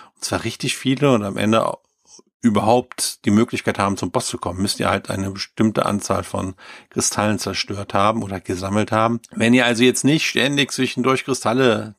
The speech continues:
sammelt, wenn ihr quasi von einer, ähm, Map zur anderen fahrt, ähm, dann habt ihr vielleicht ein Problem, wenn ihr dann am Ende zum Boss wollt und auf einmal heißt es, „Haha, Edgy Badge,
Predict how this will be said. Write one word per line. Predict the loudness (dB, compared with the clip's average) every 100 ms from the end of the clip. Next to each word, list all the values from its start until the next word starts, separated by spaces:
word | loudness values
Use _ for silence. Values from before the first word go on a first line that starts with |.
| _ _ _
sammelt, | 0 2 2 -2 -6 -8
wenn | -6
ihr | -6
quasi | -2 0 0 0
von | 0 0
einer, | 2 2 2 0 -6 -20 -20 _ _ -6
ähm, | -2 -2 -2 -2 0
Map | 0 -2 -12 -18 _ _ _ -8
zur | 0 2
anderen | 4 4 2 0 -4 -10
fahrt, | -6 -2 -2 -4 -6 -8 -6
ähm, | -6 -4 -6 -6 -6
dann | -4 -4
habt | -4 -2
ihr | -2
vielleicht | -2 -2 -4
ein |
Problem, | -4 -4 2 4 4
wenn | 4
ihr | 2
dann | 0
am | -2
Ende | -2 -2 -2
zum | -4 -2
Boss | -2 0
wollt | 2 2 2
und |
auf | -4 -2
einmal | -2 0 0
heißt | -2 -6
es, | -4
„Haha, | -2 0 0
Edgy | -2 -2 -2
Badge, | -2 -2